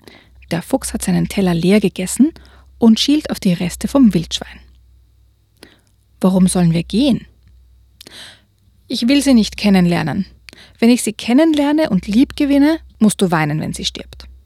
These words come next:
Der Fuchs lächelt über seinen Freund und kratzt die Reste vom Teller.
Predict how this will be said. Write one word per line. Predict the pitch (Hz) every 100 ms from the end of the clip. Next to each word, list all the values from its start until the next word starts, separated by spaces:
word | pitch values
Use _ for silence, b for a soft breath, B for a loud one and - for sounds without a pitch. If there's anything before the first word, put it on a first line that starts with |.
| - - _ _ B B B B
Der | -
Fuchs | - 277 -
lächelt | 190 185 208 190
über | 196
seinen | 180 196 190
Freund | - 175 180 190 b b b b
und | - 262 -
kratzt | - 180 - -
die | 233
Reste | 175 - -
vom | - 233
Teller. | - -